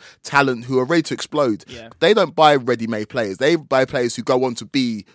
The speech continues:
Speaker 1: world-class superstars. I think Szoboszlai can be that, and I
Speaker 2: Yeah.
Speaker 1: reckon that Darwin Nunez can be that
Speaker 2: Final
Speaker 1: too.
Speaker 2: thing on Fabinho, l-, if, l-, say Lavia comes in, which is a great signing, it's one where, in terms of going and winning the league,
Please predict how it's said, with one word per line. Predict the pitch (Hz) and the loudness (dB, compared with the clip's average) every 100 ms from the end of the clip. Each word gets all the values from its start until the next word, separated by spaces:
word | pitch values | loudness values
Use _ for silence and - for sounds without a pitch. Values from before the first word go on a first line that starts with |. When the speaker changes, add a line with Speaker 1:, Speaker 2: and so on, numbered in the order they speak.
| _ | _
Speaker 1:
world-class | 107 117 113 107 120 107 - | -2 0 0 0 -2 -2 -2
superstars. | 131 - 113 107 | -4 -4 -6 -6
I | |
think | 110 123 | -8 -10
Szoboszlai | 113 147 139 131 117 | -4 0 0 2 0
can | - 113 | -2 -6
be | 131 127 | -2 -2
that, | 113 110 | -2 -2
and | 92 | -2
I | 104 | -4
Speaker 2:
Yeah. | |
Speaker 1:
reckon | 113 117 107 | -6 -6 -10
that | 101 | -4
Darwin | 113 110 110 | -2 -2 -4
Nunez | 107 104 | -8 -10
can | - | -10
be | 101 | -4
that | |
Speaker 2:
Final | 247 226 | -2 -2
Speaker 1:
too. | |
Speaker 2:
thing | 214 | -2
on | 156 | -4
Fabinho, | 151 160 185 131 131 | -4 -4 -4 -4 -4
l-, | 160 | -6
if, | 170 160 - | -8 -14 -14
l-, | 170 - | -14 -12
say | - 185 | -8 -2
Lavia | 170 160 135 | -2 0 -4
comes | 139 127 131 | -4 -8 -6
in, | 143 - - _ _ _ - | -6 -6 -16 _ _ _ -20
which | 147 | -12
is | 143 | -12
a | 156 | -6
great | 202 123 | -8 -8
signing, | - 156 113 - - _ _ _ _ _ | -8 -8 -10 -18 -20 _ _ _ _ _
it's | 175 - | -12 -6
one | 185 180 | -4 -2
where, | 170 156 151 139 _ | -2 -2 -2 -6 _
in | 156 | -10
terms | - 226 202 | -4 -4 -2
of | 170 | -4
going | 190 175 160 | -2 -2 -4
and | 143 | -6
winning | 160 151 147 | -6 -6 -6
the | 139 | -4
league, | 151 165 117 127 139 | -4 -4 -6 -12 -18